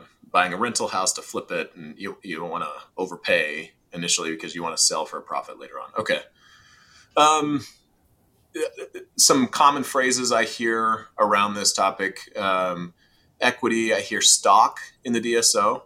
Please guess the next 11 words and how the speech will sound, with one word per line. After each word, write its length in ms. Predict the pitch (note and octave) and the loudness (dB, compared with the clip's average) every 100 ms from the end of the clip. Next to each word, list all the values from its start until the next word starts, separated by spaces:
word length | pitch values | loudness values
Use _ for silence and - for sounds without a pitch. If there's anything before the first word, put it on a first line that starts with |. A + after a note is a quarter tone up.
| - | -12
if 140 | G#2 | -10
you 80 | G#2+ | -4
may, 160 | G2 G2 | -4 -4
if 120 | G2 | -6
you 60 | G2 | -4
hear 100 | G2+ | 0
stock. 540 | - G#2 G#2 G#2 - _ _ _ _ | 2 6 6 4 -2 _ _ _ _
Um, 240 | A2+ G#2 G#2 | 4 6 6
and 120 | C3 | 2
then 100 | D3+ | 2
I, 160 | D3+ | 0